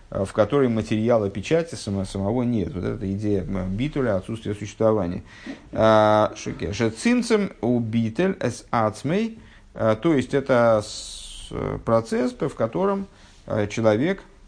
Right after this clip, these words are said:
совершает над собой цимцум, он себя урезает, себя битулирует, устраняет себя,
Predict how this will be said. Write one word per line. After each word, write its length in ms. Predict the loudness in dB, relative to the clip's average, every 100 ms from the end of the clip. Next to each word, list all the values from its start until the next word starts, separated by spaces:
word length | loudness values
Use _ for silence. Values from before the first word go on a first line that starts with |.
| -20 -20 -20 -16 -14 -8
совершает 640 | -2 2 2 4 4 4 2
над 280 | 0 0 0
собой 540 | 2 2 4 2 0 -6 -20 -20 -14 -12 -6
цимцум, 540 | 0 2 2 0 -2
он 160 | 0 -4
себя 600 | -2 0 4 6 6 6
урезает, 760 | 2 0 0 2 4 4 2 -4 -18 -18 -6
себя 420 | 2 4 6 6
битулирует, 640 | 4 0 2 2 0 -2
устраняет 640 | -6 -2 0 2 2 2 0
себя, 360 | -2 -2 -2